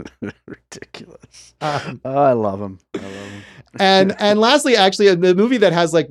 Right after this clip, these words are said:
Speaker 1: essentially the exact same premise, which is done so much better, which is, uh, Never Let Me Go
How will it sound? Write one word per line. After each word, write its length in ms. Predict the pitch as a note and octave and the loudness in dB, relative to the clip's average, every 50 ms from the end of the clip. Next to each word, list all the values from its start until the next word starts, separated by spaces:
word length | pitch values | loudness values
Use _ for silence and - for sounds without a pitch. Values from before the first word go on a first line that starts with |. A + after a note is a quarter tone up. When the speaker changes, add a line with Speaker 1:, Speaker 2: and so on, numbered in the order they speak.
| C3 - | -8 -8
Speaker 1:
essentially 400 | D#3 - - E3+ F#3+ F#3 F#3+ E3+ | -6 -2 -2 -2 0 0 0 0
the 120 | D3 D3+ | 0 0
exact 400 | D3 C#3 A#2 B2+ C3 B2+ B2+ - | -2 -4 -4 -6 -6 -6 -6 -8
same 240 | - D#3+ D3 C3+ B2+ | -6 -6 -6 -6 -6
premise, 360 | - C3 B2+ C3 C3 B2 - | -8 -8 -8 -6 -6 -8 -8
which 160 | B2 B2 - B2+ | -8 -10 -10 -10
is 120 | A#2+ A2 | -10 -8
done 220 | - B2+ B2 B2+ | -6 -6 -6 -8
so 180 | A#2 - C#3 B2+ | -8 -6 -6 -4
much 220 | B2+ B2 G#2+ - | -4 -6 -8 -8
better, 320 | A#2 C3 C3+ C#3 C3 B2+ A#2+ | -6 -4 -4 -2 -2 -2 -4
which 200 | A#2+ A#2 - - | -6 -8 -8 -8
is, 380 | B2+ A#2 A#2 A2+ G#2 - - - | -6 -6 -6 -8 -10 -12 -14 -12
uh, 180 | C3+ B2 A#2 A#2 | -10 -8 -8 -6
Never 260 | A#2+ B2+ C3+ B2+ C#3 | -6 -6 -6 -4 -4
Let 180 | C3+ C3 B2+ B2+ | -4 -4 -4 -6
Me 120 | B2 A2+ | -8 -10
Go 520 | F#2+ B2+ B2 B2+ A#2+ A2+ G#2+ G#2+ G#2+ G#2 | -6 -4 -4 -4 -4 -4 -6 -8 -10 -12